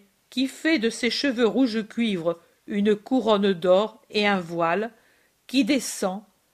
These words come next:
brillant jusqu'aux épaules. Les échines se relèvent après son passage et apparaissent des visages d'hyènes enragées.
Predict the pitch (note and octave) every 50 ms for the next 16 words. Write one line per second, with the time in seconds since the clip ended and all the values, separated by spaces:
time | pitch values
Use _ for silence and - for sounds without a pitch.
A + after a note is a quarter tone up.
0 | _ _ _ _ F#3 F#3 F3 G#3+ A3+ G#3+ F3+ F#3+ F#3 G3 G#3+ G#3+ - - - F3+
1 | G3 F3+ - - A3 G3 E3+ F#3+ E3 - _ - D#3 D3 C#3+ C#3 D3 - _ _
2 | _ _ _ _ _ _ _ _ _ _ _ _ _ _ _ _ _ _ _ _
3 | - G3 G#3 F#3+ A3+ D4 C#4 - - E4 E4 D#4 B3 G#3+ - - - A#3+ A#3 A3+
4 | G#3+ G#3 G#3 A3 C4 A3 G#3+ F#3+ F#3 - - A3+ G#3+ - G#3 F#3 F#3 F#3 F#3 -
5 | - - G#3 G3+ G#3 G3 G3+ F#3+ F#3+ _ _ _ _ _ _ _ _ _ _ _
6 | _ - - F#3+ G3 G3+ G3+ - A3 G#3 G3 - A#3 A3+ G#3+ - - - F3 D#3+
7 | F#3 F#3+ F3 F#3 G#3+ G3+ F3 E3+ G#3 G#3+ G3+ F#3 E3+ D#3 E3 - - F3 D#3+ F3+
8 | G3 G3+ G3 F#3+ G3+ G#3+ G3 F3+ E3 D3+ - - F#3 F#3 E3+ F3 F#3 F3 D#3+ D3+
9 | D3+ D3 C#3 C#3